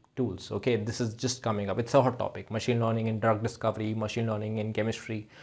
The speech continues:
So this is a, uh, hot topic. Now, you don't have to develop your interest based on the hot topic. Don't get influenced by it. Okay, so these topics come and go, but you have to see your interest. So see your interest, keeping this hot topic out of your mind. If you're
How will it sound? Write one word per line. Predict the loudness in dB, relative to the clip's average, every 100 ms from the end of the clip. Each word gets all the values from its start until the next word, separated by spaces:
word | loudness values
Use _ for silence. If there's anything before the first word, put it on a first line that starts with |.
| -20 -6
So | 0
this | 2 2
is | 4
a, | 4 4 -4
uh, | -2 0 2
hot | 2 2
topic. | 0 -4 0
Now, | 4 4 2 -4
you | 0 6
don't | 6 8
have | 4 4
to | 4
develop | 4 6 6 6
your | 6
interest | 4 4 6 6 2 -10 -20 -14 -2 6
based | 8 8
on | 4
the | 2
hot | 2 2 0
topic. | -2 -2 0
Don't | 4 4
get | 4 2
influenced | 2 0 -2 -2
by | -2
it. | -2 -2
Okay, | 2 2
so | 2 2
these | 4 4
topics | 4 2 2 0
come | 0 2
and | 2
go, | 2 0 -2 -14 -18 4
but | 6
you | 8 8
have | 8 6
to | 2
see | -2 -2 2
your | 4 4
interest. | 2 -2 -4
So | -2
see | 0 4
your | 6 8
interest, | 6 6 4 2 -4
keeping | 0 4 4 2 -2 -10 0
this | 0
hot | 6 6 8
topic | 6 4 4
out | 2
of | 0 -4
your | -6
mind. | -6 -6
If | 2
you're | 4 4